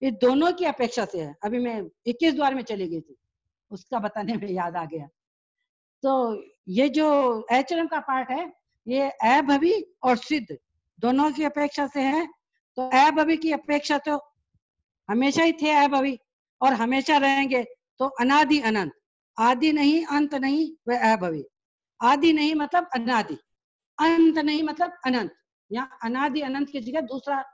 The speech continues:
अ, शब्द ले दिया है, वो एक ही बात है। और भवी की अपेक्षा, सिद्धों की अपेक्षा से आदि तो है, जन्म के आरंभ में कोई भी सिद्ध नहीं बना था, पर अपने पुरुषार्थ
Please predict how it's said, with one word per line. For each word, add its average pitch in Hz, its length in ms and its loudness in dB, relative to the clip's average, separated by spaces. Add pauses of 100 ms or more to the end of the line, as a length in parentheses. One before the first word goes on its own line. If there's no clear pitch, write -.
(400)
अ, 214 200 -2
शब्द 214 280 -2
ले 208 200 -2
दिया 185 260 -2
है, 247 220 -4 (240)
वो 269 80 2
एक 247 300 2
ही 240 60 -4
बात 170 260 -2
है। 139 120 -14 (720)
और 214 300 2 (160)
भवी 214 320 2
की 320 160 2
अपेक्षा, 269 520 -2
सिद्धों 320 400 0
की 311 120 -6
अपेक्षा 262 400 -2
से 311 260 -6 (320)
आदि 254 300 4
तो 330 160 -6
है, 269 300 -2 (720)
जन्म 294 320 0
के 302 100 -4
आरंभ 262 340 2
में 302 180 -4
कोई 294 200 -2
भी 285 140 -4
सिद्ध 302 240 -6
नहीं 302 180 -2
बना 220 260 -4
था, 170 260 -10 (360)
पर 240 80 -2
अपने 247 300 -2
पुरुषार्थ 294 640 0